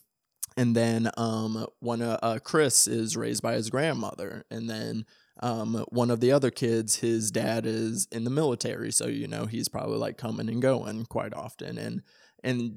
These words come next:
they, and like you said, like, they, they take certain time on, on different aspects of it all, but at the end of it, it is, like, really about this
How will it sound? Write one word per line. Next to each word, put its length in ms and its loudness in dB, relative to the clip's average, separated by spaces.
they, 440 6
and 140 2
like 180 2
you 60 2
said, 220 4
like, 220 -4
they, 260 2
they 400 0
take 240 -2
certain 360 4
time 320 2
on, 360 0
on 380 0
different 380 0
aspects 420 -2
of 140 0
it 80 0
all, 160 2
but 320 0
at 160 0
the 280 0
end 200 0
of 120 -2
it, 160 -2
it 160 0
is, 280 0
like, 160 -4
really 260 -2
about 300 -2
this 260 -2